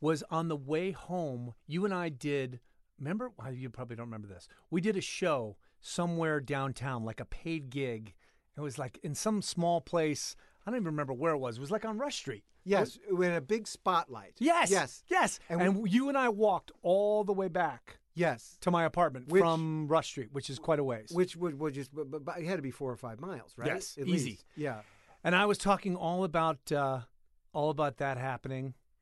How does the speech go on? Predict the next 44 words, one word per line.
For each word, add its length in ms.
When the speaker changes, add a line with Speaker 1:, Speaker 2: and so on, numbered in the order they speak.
Speaker 1:
and, 220
uh, 280
I 80
think, 240
I 200
think 200
that's 200
when 100
I 40
first 320
was 100
talking 360
to 40
you 60
about 240
it. 80
I 40
don't 120
know. 260
Maybe, 280
maybe 160
Speaker 2:
I 60
Speaker 1:
I 20
had 80
you 60
Speaker 2:
remember, 460
I 100
remember 360
we 220
were 180
talking 380
about 240
it, 80
but 100
I 100
remember 340
the 60
first 360
time 340
we, 160
it 80
was 180
Easter 600
Sunday, 540